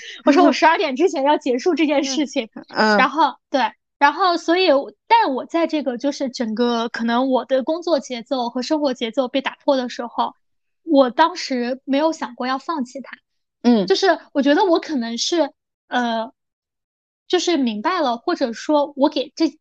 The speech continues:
Speaker 1: 这件播客这件事情赋予了一个意义。
Speaker 2: 嗯。
Speaker 1: 就是我觉得我会要去坚持，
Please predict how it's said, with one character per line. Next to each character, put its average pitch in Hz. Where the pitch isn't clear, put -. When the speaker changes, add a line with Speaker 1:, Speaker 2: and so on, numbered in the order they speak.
Speaker 1:
这 330
件 285
播 320
客 320
这 277
件 311
事 330
情 247
赋 -
予 269
了 226
一 214
个 247
意 269
义。 208
Speaker 2:
嗯。 226
Speaker 1:
就 370
是 381
我 285
觉 254
得 277
我 254
会 269
要 269
去 269
坚 262
持， -